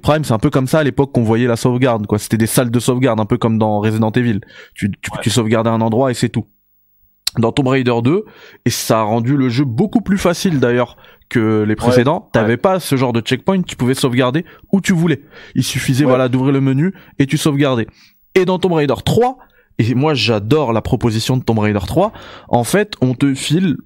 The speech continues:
Speaker 1: dans le jeu, ici et là, des cristaux de sauvegarde, et c'est à toi de les utiliser où tu veux. Et du coup, moi, je trouve que ça apporte justement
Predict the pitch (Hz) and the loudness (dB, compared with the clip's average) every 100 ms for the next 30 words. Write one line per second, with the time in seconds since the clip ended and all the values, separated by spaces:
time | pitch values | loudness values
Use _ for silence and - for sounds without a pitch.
0 | - 131 143 147 143 131 143 170 - _ | -4 -2 0 0 0 0 0 -2 -8 _
1 | 160 156 - 190 170 143 151 - 131 147 | -2 -2 0 0 2 2 0 -2 0 0
2 | - 165 - 165 147 143 117 123 160 120 | 0 -2 0 -2 0 -2 0 0 0 -4
3 | - 120 - 120 - 185 165 139 135 139 | -4 -2 0 -2 0 0 0 0 0 -2
4 | 143 135 131 185 - - 175 156 165 135 | 0 0 0 -2 -8 -6 -2 0 0 0
5 | 127 - - - - - - _ 143 127 | -2 -6 -20 -20 -20 -20 -20 _ 0 0
6 | 147 214 202 - 220 190 147 139 131 185 | 0 0 0 0 -2 0 0 0 0 0
7 | 202 - - 117 131 - 143 170 214 - | -2 -4 -4 -2 0 0 0 0 0 -2